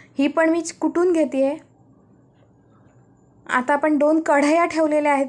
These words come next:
गॅसवर. ह्याच्यात मी मिरच्या भाजणार आहे, त्याच्यासाठी एक एक चमचा तेल घालतेय. तेल घातल्यामुळे आपल्याला जो धुसकरा येतो, म्हणजे मिरच्यामुळे जो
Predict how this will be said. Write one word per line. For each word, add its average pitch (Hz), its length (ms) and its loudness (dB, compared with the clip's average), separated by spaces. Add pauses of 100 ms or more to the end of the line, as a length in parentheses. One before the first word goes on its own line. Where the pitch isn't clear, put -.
गॅसवर. 254 420 -2 (1040)
ह्याच्यात 262 240 -2
मी 311 140 0
मिरच्या 311 420 0
भाजणार 285 460 -2
आहे, 285 140 -6 (400)
त्याच्यासाठी 294 540 -2
एक 285 200 0
एक 349 180 -2
चमचा 330 420 -2
तेल 349 380 0
घालतेय. 240 500 -4 (1800)
तेल 311 280 2
घातल्यामुळे 311 600 -2
आपल्याला 294 480 -2
जो 302 120 -4
धुसकरा 302 500 -2
येतो, 294 280 -4
म्हणजे 247 280 -2
मिरच्यामुळे 277 640 -2
जो 277 300 0